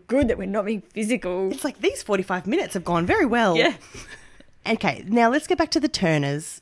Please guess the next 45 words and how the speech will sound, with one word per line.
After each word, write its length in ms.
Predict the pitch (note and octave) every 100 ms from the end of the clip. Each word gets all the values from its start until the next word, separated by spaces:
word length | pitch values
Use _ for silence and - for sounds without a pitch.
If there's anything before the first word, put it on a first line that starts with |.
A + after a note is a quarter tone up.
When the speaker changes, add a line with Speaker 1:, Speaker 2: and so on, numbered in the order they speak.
| _
Speaker 2:
'cause, 380 | - F#3 E3+ E3+
Speaker 1:
Mm, 440 | G3+ G3+ F#3 F#3+ F3
Speaker 2:
oh, 580 | G3 F#3+ F#3 F3+ D#3
Speaker 1:
oh. 240 | - - - - - - - - -
Speaker 2:
this 140 | G3 F#3+
Speaker 1:
Because 160 | F3+
Speaker 2:
was 120 | D3+
gut-wrenching. 640 | - D#3+ - D#3+ D#3 D3 C#3
Speaker 1:
And 180 | A3 A3
this 220 | A3+ -
was 160 | C4+ C4+
sort 160 | G#3+
of 140 | F3 -
cutting 340 | F#3 F3 E3
between 640 | C#3+ - E3 D#3+ D#3 D3 C#3
the 80 |
scenes 520 | D3 - D#3 D#3+ D3+ -
of, 200 | D#3 -
um, 380 | - F2+ C#3+ D#3+ - _ _ _ _ _ -
of, 320 | F#3 E3+ -
um, 200 | D3 C3
Tyler 340 | - F3 F3+ D#3+
and 100 | -
Paige 380 | E3+ E3 E3+
together 380 | - - D3+ D3+
with 120 | - -
their, 200 | C#3+ A#2+
with 120 | E3+
their 180 | D#3 C#3+
obvious 300 | D3+ D#3+ D3
chemistry. 480 | - D3+ D#3+ - D#3
And 80 | D#3+
then 180 | D#3+ D#3+
the 40 |
Speaker 2:
Yeah. 140 | E3 D#3+ F#3
Speaker 1:
Turners 220 | F#3+ E3+ - -
Speaker 2:
With 200 | F3+ D#3
none. 420 | E3 E3 E3 E3 D3+
Speaker 1:
very, 440 | F3 F3 E3+ E3
Speaker 2:
It's 160 | D3+ -
all 100 | A#3
gone. 300 | G3 F#3+ G#3
Speaker 1:
very 300 | G#3 G3+ F#3
far 340 | - E3 D3+
apart. 680 | C3+ - - - - -